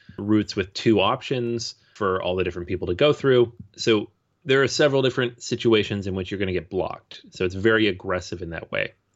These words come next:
So if you're looking for a three-player Ticket to Ride that is aggressive and tight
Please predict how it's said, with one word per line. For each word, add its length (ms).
So 300
if 140
you're 100
looking 380
for 260
a 220
three-player 880
Ticket 320
to 100
Ride 540
that 240
is 120
aggressive 640
and 340
tight 520